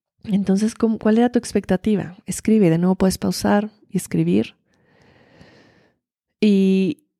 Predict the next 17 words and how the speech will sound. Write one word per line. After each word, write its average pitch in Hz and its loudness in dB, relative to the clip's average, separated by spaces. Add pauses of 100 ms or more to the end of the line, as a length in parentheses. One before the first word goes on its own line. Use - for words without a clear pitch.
(160)
luego 226 2
vas 180 -4
a 180 -8
hacerte 190 -4
esta 226 -6
siguiente 180 -2
pregunta 208 -2
y 196 2
es 170 -4
escribir, 190 -2
"¿Cómo 269 0
fue 277 0
realmente 214 0
el 208 4
dos 180 -2
mil 190 2
veintitrés?". 175 -2